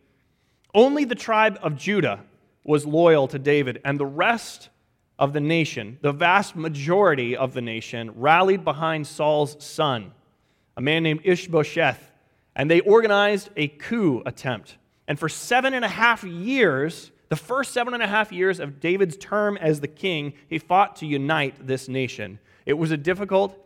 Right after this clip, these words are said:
but ultimately successful struggle. And in Second Samuel five, David is finally anointed the king of a unified nation.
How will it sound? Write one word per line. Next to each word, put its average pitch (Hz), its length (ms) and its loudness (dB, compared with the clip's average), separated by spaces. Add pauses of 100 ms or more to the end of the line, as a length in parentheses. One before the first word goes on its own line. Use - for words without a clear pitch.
(300)
but 151 180 0
ultimately 180 440 0
successful 151 880 -4
struggle. 131 600 0 (140)
And 151 120 0
in 160 80 -2
Second 226 280 0
Samuel 208 380 0
five, 156 640 0 (600)
David 190 280 4
is 170 140 2
finally 226 500 0
anointed 185 540 -2
the 185 80 -2
king 160 400 -6
of 135 140 -2
a 131 80 2
unified 131 760 0
nation. 117 500 -8